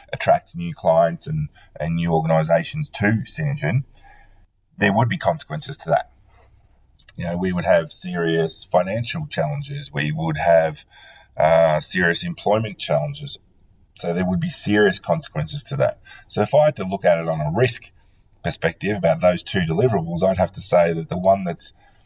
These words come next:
put Synergen at most risk is the, is the customer viewpoint we spoke about. And so, and the, if it did happen, the consequence would be significantly more. So what that allows me to do is when I'm not face-to-face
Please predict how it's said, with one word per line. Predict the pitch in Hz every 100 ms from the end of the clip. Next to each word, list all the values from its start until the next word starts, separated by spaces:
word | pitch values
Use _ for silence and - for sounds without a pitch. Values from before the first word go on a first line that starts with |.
| _ _
put | - 98
Synergen | - 95 92 85 80
at | -
most | 101 151 -
risk | 139 170 - - _ _ _ - -
is | 82 80
the, | 78 -
is | 85 82
the | 107
customer | - 113 - 101 95 92 95 _ -
viewpoint | 98 104 110 120
we | 165
spoke | - - -
about. | 110 143 165 _ _ - - - - - -
And | 82
so, | 85 87 87 -
and | 85 82
the, | - _ -
if | 165 151
it |
did | - 160
happen, | 117 - 92
the | 87
consequence | - 98 - 85 - 170
would | 160
be | 160 165 160 151 _
significantly | - - 90 85 90 92 92 85 82 73 76
more. | 76 69 - _ _ - - _ _ - _ _
So | - 92 95 95 92 92 90
what | 101
that | 98 92
allows | 90 90 85
me | 87
to | 82
do | 78 127 104 92 92 - _ -
is | 87 87 87 82 85
when | 87
I'm | 87 95
not | - -
face-to-face | 95 92 - - - - -